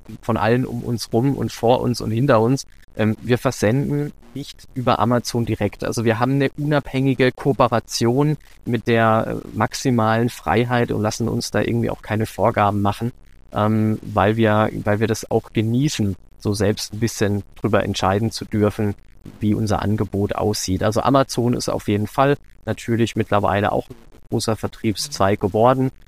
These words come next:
und, ähm, der ein oder andere deiner, unserer Zuhörer wird uns bestimmt auch schon mal irgendwo anders gesehen haben. Auch da gibt's mittlerweile Bestrebungen mit, äh, Rewe und Edeka.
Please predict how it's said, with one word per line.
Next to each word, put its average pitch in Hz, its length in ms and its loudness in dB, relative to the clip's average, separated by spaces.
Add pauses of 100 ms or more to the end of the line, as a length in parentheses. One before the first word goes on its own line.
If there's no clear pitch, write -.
(200)
und, 110 520 0
ähm, 104 260 0
der 98 160 0
ein 104 180 0
oder 104 220 0
andere 110 420 2 (300)
deiner, 104 540 2
unserer 110 420 2
Zuhörer 110 760 2
wird 107 180 2
uns 107 260 -4
bestimmt 107 460 -4
auch 101 100 -2
schon - 160 0
mal 104 140 2
irgendwo 104 300 -2
anders 104 340 -2
gesehen 98 440 -2
haben. 98 320 -4 (340)
Auch 104 180 0 (200)
da 110 340 4 (460)
gibt's - 320 -4
mittlerweile 107 720 2
Bestrebungen 123 840 0
mit, 107 480 -2
äh, 101 140 -6
Rewe 110 420 2
und - 240 -4
Edeka. 135 580 2